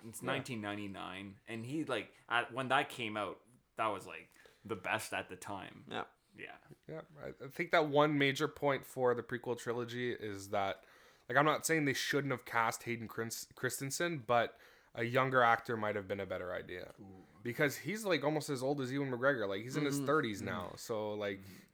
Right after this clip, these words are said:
Speaker 2: or no, he's probably closer to, like, late thirties at
Speaker 3: Yeah.
Speaker 2: this point. And his character's, like, fifteen in Attack of the Clones.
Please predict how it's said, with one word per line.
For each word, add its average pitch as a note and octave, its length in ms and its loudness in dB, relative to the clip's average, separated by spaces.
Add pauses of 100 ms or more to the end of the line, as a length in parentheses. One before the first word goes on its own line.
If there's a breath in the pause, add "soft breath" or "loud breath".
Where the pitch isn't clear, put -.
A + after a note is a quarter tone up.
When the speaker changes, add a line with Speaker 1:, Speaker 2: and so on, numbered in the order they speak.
(220 soft breath)
Speaker 2:
or A2+ 100 -4
no, G#2 100 -2
he's F2+ 140 -10
probably G#2 200 -4
closer G2+ 260 -12
to, F#2+ 180 -8
like, G2 140 -8
late G#2 260 -6
thirties G2+ 580 -4 (340 soft breath)
at G#2+ 100 2
Speaker 3:
Yeah. G#2+ 60 -4
Speaker 2:
this A2 160 -2
point. G#2 360 -4 (380 soft breath)
And C3 120 2
his C3 120 4
character's, C#3+ 520 6
like, D3 100 2
fifteen D3+ 540 -2
in G#2+ 80 0
Attack G2+ 320 0
of G2+ 80 -6
the E2+ 40 -6
Clones. - 540 -8